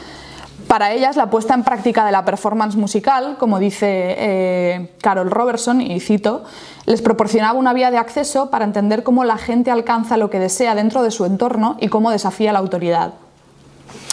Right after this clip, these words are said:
Sé que este concepto se puede aplicar tanto a la implicación masculina como a la femenina, pero la diferencia de género juega un papel esencial si tenemos en cuenta la subordinación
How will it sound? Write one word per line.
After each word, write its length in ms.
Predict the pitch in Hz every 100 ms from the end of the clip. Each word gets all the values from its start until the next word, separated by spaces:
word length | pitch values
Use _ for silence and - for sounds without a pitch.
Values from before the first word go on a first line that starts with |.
| - - - - - - - - -
Sé 180 | - 262
que 60 |
este 160 | 330 320
concepto 340 | 269 254 254
se 80 | 254
puede 160 | 226 220
aplicar 600 | 214 202 208 262 - -
tanto 360 | 220 196 185 185
a 80 |
la 200 | 180 170
implicación 520 | 180 180 185 185 208 226
masculina 540 | 247 226 208 220 269
como 420 | 226 190 160 -
a 80 | -
la 100 | 180
femenina, 600 | 185 180 175 175 175 - -
pero 160 | 208 196
la 120 | 202
diferencia 480 | 196 196 214 226 294
de 100 | 269
género 280 | 240 254 262
juega 240 | 254 226
un 120 | 240
papel 280 | 220 190 196
esencial 680 | 196 175 185 196 185 175 269 - - -
si 120 | -
tenemos 320 | 214 202 226 226
en 120 | 208
cuenta 260 | 190 196
la 100 | 247
subordinación 960 | 214 208 185 180 180 180 233 220 190